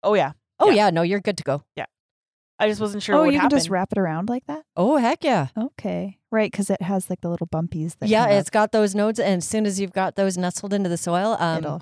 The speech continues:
Speaker 3: figure itself out.
Speaker 2: if you bend a bobby pin
Speaker 3: Mm-hmm.
Speaker 2: so that it's kinda like a, a giant staple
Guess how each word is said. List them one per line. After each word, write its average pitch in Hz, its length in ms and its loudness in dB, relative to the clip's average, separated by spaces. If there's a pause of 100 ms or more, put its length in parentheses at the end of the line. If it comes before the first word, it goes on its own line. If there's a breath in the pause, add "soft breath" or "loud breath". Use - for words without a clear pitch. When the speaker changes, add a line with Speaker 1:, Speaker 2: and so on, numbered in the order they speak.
Speaker 3:
figure 175 220 -12
itself 175 360 -8
out. 180 160 -6
Speaker 2:
if 208 180 -2
you 208 380 -2
bend 165 300 -2
a 196 40 -4
bobby 131 320 -8
pin 240 300 -8 (200)
Speaker 3:
Mm-hmm. 220 160 4
Speaker 2:
so 208 180 0
that 165 200 2
it's 165 200 -6
kinda 160 320 -4
like 160 160 -2
a, 160 160 -4 (240)
a 165 140 -4
giant 147 420 -4 (360)
staple 190 460 -8